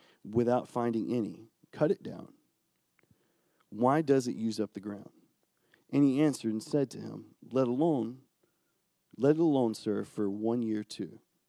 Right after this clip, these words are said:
for this year too, until I dig around it and put it fertilizer. And if it bears fruit next year, fine. But if not, cut it down.'" So, got a fig tree and a vineyard. And he's saying, "I, three years I've been looking at this thing, no fruit.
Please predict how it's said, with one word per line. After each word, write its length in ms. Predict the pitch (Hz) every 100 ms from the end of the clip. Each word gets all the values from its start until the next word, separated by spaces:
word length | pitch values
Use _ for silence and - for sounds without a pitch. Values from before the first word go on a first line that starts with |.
| 113
for 120 | -
this 200 | 135 143
year 140 | 120 104
too, 260 | 101 - - _ _ - -
until 260 | 113 156
I 60 | 143
dig 200 | 143 147
around 300 | 131 104 104
it 60 | 113
and 100 | -
put 140 | 107
it 60 | 107
fertilizer. 680 | 107 101 90 - - - - _ _ _ _ _ _ -
And 120 | 123
if 100 | 127
it 140 | 113
bears 300 | 107 127 160
fruit 260 | - 151 135
next 340 | 131 151 -
year, 140 | 104 104
fine. 440 | - 147 98 - - _ _ _ _ _ _
But 80 | 113
if 120 | 117
not, 260 | 131 117 - _ _ _ -
cut 140 | 101
it 80 | 92
down.'" 200 | 98 - _ _ _ _ _ _ _ _ _ -
So, 260 | - 110 95 - -
got 140 | 120
a 40 | 113
fig 240 | - 160
tree 240 | 160 175 165
and 80 |
a 60 | 143
vineyard. 400 | 120 117 104 117 _ _ _ _ _ _ _ _ _ - -
And 80 |
he's 120 | 110 -
saying, 240 | 123 117
"I, 160 | 101 104 - _
three 180 | - 175
years 220 | 165 139
I've 80 | 107
been 100 | 101
looking 200 | 104 95
at 40 | 85
this 120 | 92
thing, 240 | 95 95 - _
no 200 | - 113
fruit. 220 | 104 95